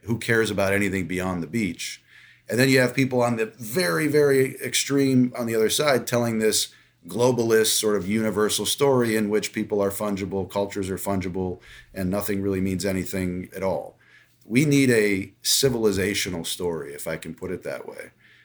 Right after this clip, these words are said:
that I think encompasses Russia's place in the traditional Christian world and that acknowledges its contributions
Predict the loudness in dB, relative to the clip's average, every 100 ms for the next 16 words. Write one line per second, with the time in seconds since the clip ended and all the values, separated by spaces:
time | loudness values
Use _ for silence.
0 | _ -6 -2 0 -2 -4 -4 -8 -20 -10
1 | -10 -2 0 0 0 0 -2 -8 -12 -4
2 | -2 -2 -2 -4 -6 -8 -4 -2 -2 -4
3 | -6 -8 -14 -8 -4 -2 0 -2 -8 _
4 | _ _ -12 -10 -4 -2 -2 -2 -4 -6
5 | -12 _ -8 -6 -4 -4 -2 0 2 0
6 | -4 -8 -20 -20 _ _ _ _ -4 -2
7 | 2 2 0 -2 -6 0 2 2 0 -2
8 | -2 -4 -4 -6 -4 -4 -2 0 0 -2
9 | -4 -4 -4 -6